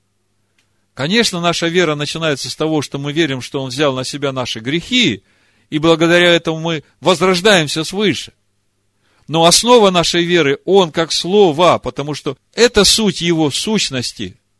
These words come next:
Его имени. Мы говорим, что имя всегда говорит о сущности того, кому оно принадлежит.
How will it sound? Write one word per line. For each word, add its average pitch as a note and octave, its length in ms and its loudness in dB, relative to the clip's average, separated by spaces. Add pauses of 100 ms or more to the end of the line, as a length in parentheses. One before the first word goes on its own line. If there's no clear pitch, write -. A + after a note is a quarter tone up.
(200)
Его F3+ 520 0 (120)
имени. D3+ 680 -4 (720)
Мы D3+ 120 -6
говорим, E3+ 340 0
что C#3+ 220 -8
имя F3 420 -6
всегда C#3 400 -8 (480)
говорит C#3+ 320 -4
о C#3 60 -4
сущности - 760 -8 (220)
того, C#3 280 -2
кому C3+ 220 -6
оно C3 160 -6
принадлежит. A#2+ 720 -10